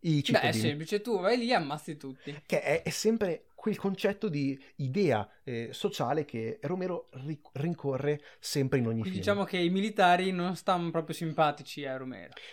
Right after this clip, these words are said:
Speaker 1: È molto interessante come, eh, la regia, che, da cui rappre-, la, la regia di Romero è sempre stata, mm, apro una piccola parentesi, molto semplice. È una regia, eh, che non utilizza grandi carrelli,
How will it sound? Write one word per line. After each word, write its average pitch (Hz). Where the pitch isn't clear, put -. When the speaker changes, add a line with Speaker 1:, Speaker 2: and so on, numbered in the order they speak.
Speaker 1:
È 175
molto 247
interessante 135
come, 147
eh, 131
la 151
regia, 127
che, -
da 117
cui -
rappre-, 139
la, 135
la 127
regia 127
di 143
Romero 139
è 135
sempre 139
stata, 127
mm, 120
apro 120
una 127
piccola 120
parentesi, 120
molto 190
semplice. 107
È 131
una 139
regia, 131
eh, 123
che -
non 175
utilizza 185
grandi 113
carrelli, 117